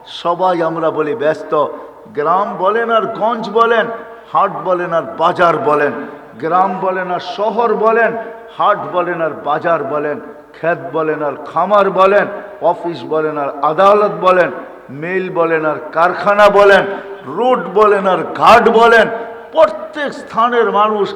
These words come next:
আজান শুনে তারপরও বলে ব্যস্ত। শ্রেণী হিসাবে বলেন, যুবক বলেন আর বৃদ্ধ বলেন, নারী বলেন, পুরুষ বলেন,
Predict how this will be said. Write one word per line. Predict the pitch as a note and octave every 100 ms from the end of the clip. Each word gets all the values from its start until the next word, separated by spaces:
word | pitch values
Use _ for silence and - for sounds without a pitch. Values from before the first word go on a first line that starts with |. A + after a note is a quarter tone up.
| -
আজান | G#3+ A#3 A#3+ A3 F3+
শুনে | - F#3+ F#3+ F#3+
তারপরও | F3+ F#3 F3+ F#3 F3
বলে | E3 D#3+ D3
ব্যস্ত। | D3 D#3+ - D#3 C3 - - -
শ্রেণী | - - B3 B3+ B3+
হিসাবে | A#3 A3 - A#3 G#3+ G3+
বলেন, | F#3 A#3 B3 G#3 A2+ - - -
যুবক | - D4 C#4+ C#4 G3
বলেন | G3 G#3+ G3
আর | F#3 E3
বৃদ্ধ | A#2+ F3 F#3 F3+
বলেন, | E3+ D#3 D#3 D#3 B2+ - - - -
নারী | C3+ D#3 E3 E3+
বলেন, | C#3 D3 C#3+ C#3+ C3 -
পুরুষ | G#3+ A3+ A#3 -
বলেন, | G3+ A3 A3